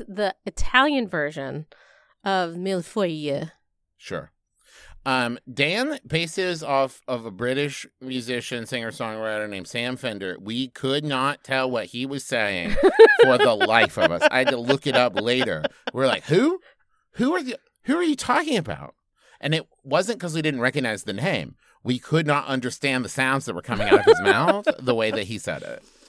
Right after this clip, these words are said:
Speaker 2: He just had tight t-, he just kept saying it, and we're like, "What, did he say the name? Was the name in there? What did he just say? What is that?" Um, Dan's,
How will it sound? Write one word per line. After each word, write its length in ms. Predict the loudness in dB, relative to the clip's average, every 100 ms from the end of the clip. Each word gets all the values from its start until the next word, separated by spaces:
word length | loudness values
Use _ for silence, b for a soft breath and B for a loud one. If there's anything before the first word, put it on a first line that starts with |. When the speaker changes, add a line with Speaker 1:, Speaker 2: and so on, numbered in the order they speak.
| b
Speaker 2:
He 60 |
just 100 | -4
had 180 | -2 -2
tight 280 | -2 -2 -4 _
t-, 320 | -4 -2 -4 -8
he 60 |
just 220 | -8 -4
kept 160 | -4 -2
saying 300 | -2 0 -2
it, 60 | -4
and 100 | -8
we're 80 |
like, 240 | -8 -12 _ _ _ _
"What, 320 | -12 -12 -10
did 140 | -6 -6
he 60 |
say 220 | -4 -4 -2
the 120 | -2
name? 160 | 0
Was 100 | 0
the 120 | 2 0
name 180 | 2
in 140 | 2 2
there? 340 | 2 0 -4 -2
What 140 | 0 0
did 80 |
he 100 | -2
just 240 | -6 -6 -6
say? 240 | -10 -10 -20 -2
What 200 | -2 0
is 260 | -6 -6
that?" 320 | -10 -12 -14 _ B B B B _
Um, 300 | 0 2 0 -6 -4
Dan's, 640 | -2 0 -2 -4 -8